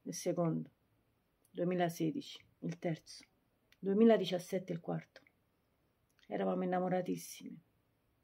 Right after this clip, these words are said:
Tutti ci invidiavano. I nostri figli erano la nostra forza. Ci amavamo come il primo giorno. Non potrò mai dimenticare quella mattina,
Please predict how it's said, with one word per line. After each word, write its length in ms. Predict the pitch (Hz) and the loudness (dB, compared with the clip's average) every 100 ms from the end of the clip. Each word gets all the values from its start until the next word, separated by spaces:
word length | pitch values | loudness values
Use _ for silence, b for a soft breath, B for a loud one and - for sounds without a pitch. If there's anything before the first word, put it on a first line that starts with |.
| _ _ _ _ _ - _ | _ _ _ _ _ -20 _
Tutti 320 | - 220 - | -2 -2 -2
ci 100 | 165 | -4
invidiavano. 580 | 175 165 160 175 170 165 - _ _ _ _ _ _ | 0 0 0 -2 -2 -10 -14 _ _ _ _ _ _
I 100 | 247 | -4
nostri 360 | 202 208 - 190 | -2 -2 -4 -6
figli 340 | - 185 170 | -2 -2 0
erano 480 | 180 180 180 180 170 | -2 -2 -4 -6 -6
la 100 | 190 | -2
nostra 360 | 190 202 - 202 | -2 -2 -4 -4
forza. 480 | 190 180 - - - _ _ _ _ _ - | -4 -8 -8 -20 -20 _ _ _ _ _ -8
Ci 120 | - | -2
amavamo 400 | 180 180 185 180 | 0 2 2 2
come 200 | 180 185 | 0 -2
il 80 | 175 | -4
primo 280 | 196 196 170 | -2 0 0
giorno. 360 | 170 165 160 - _ _ _ _ _ - _ _ _ _ _ _ _ _ _ _ - _ _ _ _ _ _ _ _ _ _ - | -2 -4 -6 -16 _ _ _ _ _ -20 _ _ _ _ _ _ _ _ _ _ -20 _ _ _ _ _ _ _ _ _ _ -8
Non 120 | 180 | -2
potrò 240 | 190 185 202 | 2 4 6
mai 140 | 214 | 6
dimenticare 460 | 220 202 185 185 175 | 6 4 4 4 4
quella 180 | 170 | 4
mattina, 580 | 165 170 - 196 190 180 | 2 0 -4 -2 -2 -2